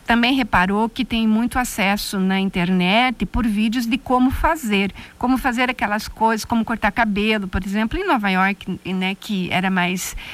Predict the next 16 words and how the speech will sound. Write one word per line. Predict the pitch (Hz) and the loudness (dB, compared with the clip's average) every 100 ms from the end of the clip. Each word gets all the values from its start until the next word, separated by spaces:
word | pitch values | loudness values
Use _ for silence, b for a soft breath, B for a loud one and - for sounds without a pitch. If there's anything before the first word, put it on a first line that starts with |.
| B B - | B B -8
é, | 202 | -4
restrito, | 180 208 - - 196 208 - - - B B B | 0 0 -2 -2 0 2 0 -6 -10 B B B
é, | - 190 185 180 | -4 0 0 0
como | - 233 | 2 2
que | 226 | 0
se | - | -4
corta | 254 220 214 | 0 0 2
cabelo | 220 196 185 | 0 0 2
em | 208 | 0
casa, | 214 240 208 196 190 202 | 2 4 4 4 0 -4
como | 214 202 | -2 -2
que | 185 214 | -4 -10
pinta | - 208 202 | -8 -8 -6
cabelo | 196 190 190 196 | -6 -6 -4 -6
em | |
casa, | 208 240 214 202 185 185 180 | -2 2 4 2 0 -4 -6